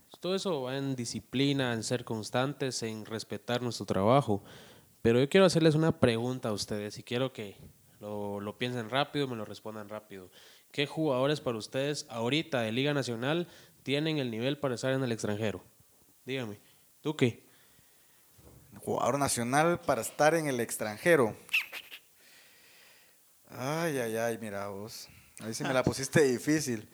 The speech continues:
Speaker 3: Creo que, ay,
Speaker 2: Mira, los pa-,
Speaker 3: Dios.
Speaker 2: mira, los, los patojos de Municipal para mí pudieran estar en el extranjero. Choco Alvarado.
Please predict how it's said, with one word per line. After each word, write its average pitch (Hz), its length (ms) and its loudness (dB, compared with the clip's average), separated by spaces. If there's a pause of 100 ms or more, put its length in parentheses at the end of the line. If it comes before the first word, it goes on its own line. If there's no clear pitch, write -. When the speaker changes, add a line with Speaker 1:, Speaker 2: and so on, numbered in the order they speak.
(200)
Speaker 3:
Creo 170 400 -8
que, 143 360 -4
ay, 131 120 -6
Speaker 2:
Mira, 180 140 8
los 196 160 8
pa-, 190 140 10
Speaker 3:
Dios. 180 80 -6
Speaker 2:
mira, 185 260 10
los, 175 220 10
los 175 180 12
patojos 196 380 6
de 214 80 6
Municipal 180 540 6
para 165 200 6
mí 170 260 0 (540)
pudieran 156 380 8
estar 135 200 4
en 135 60 2
el 123 60 0
extranjero. 113 500 -2 (340)
Choco 117 180 2
Alvarado. 117 600 4